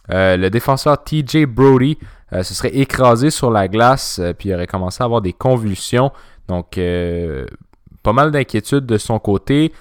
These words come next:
Euh, les nouvelles qu'on a en ce moment, c'est qu'il est stable à l'hôpital en état d'éveil. Euh, donc, c'est retour à la normale, mais c'est toujours inquiétant de voir un athlète professionnel de haut niveau,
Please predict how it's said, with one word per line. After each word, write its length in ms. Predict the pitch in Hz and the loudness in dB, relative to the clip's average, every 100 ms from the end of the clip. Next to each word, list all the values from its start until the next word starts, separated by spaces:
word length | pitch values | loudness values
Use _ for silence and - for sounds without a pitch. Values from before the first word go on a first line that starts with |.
| - - | -18 -6
Euh, 240 | 90 92 | -2 -2
les 180 | 90 101 | -2 -4
nouvelles 300 | 110 113 139 | 0 2 2
qu'on 240 | 135 120 113 | 0 -2 0
a 40 | |
en 140 | 123 | -2
ce 60 | 123 | 0
moment, 340 | 117 107 113 123 | -2 0 0 -2
c'est 220 | - 107 | -6 -10
qu'il 220 | - 98 | -8 -6
est 100 | 92 | -4
stable 400 | - 135 127 123 | -2 2 2 2
à 100 | 117 | 2
l'hôpital 580 | 120 110 - 113 120 123 | 2 0 -2 0 2 2
en 180 | 104 101 | 0 0
état 280 | 98 - 113 | 0 -2 -2
d'éveil. 600 | 104 90 95 101 117 120 - - - - | -2 0 2 2 0 -4 -10 -20 -20 -10
Euh, 220 | 85 85 | -6 -4
donc, 300 | 85 85 - 85 | -4 -6 -8 -10
c'est 180 | - 92 | -8 -8
retour 300 | 90 - 120 | -6 -4 0
à 20 | |
la 120 | 113 | 0
normale, 540 | 98 95 104 113 127 117 | 2 2 4 4 4 2
mais 280 | 95 92 92 | 0 -2 -2
c'est 160 | 101 | -6
toujours 260 | - - 254 | -8 -6 -6
inquiétant 400 | - 98 - 117 | -2 0 0 0
de 40 | |
voir 300 | 98 101 95 | 0 0 0
un 160 | 92 90 | -4 -6
athlète 520 | 87 - 107 - - - | -6 -4 -6 -6 -18 -6
professionnel 760 | - 92 98 - 90 95 104 | -6 -4 -8 -6 -4 -2 -2
de 120 | 87 85 - | -4 -8 0
haut 180 | 131 123 | 2 4
niveau, 500 | 113 95 104 120 | 2 2 2 2